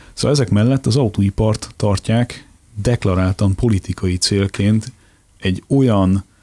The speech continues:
ö, hódító és növekedési pályán lévő szektornak,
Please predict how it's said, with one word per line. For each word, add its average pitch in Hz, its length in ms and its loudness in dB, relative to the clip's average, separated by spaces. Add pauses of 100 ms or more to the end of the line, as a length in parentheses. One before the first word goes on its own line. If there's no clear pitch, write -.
(300)
ö, 113 40 -12 (460)
hódító 110 800 0 (360)
és - 360 -2
növekedési 101 1040 0 (500)
pályán 123 440 2
lévő 95 380 0
szektornak, 107 800 -2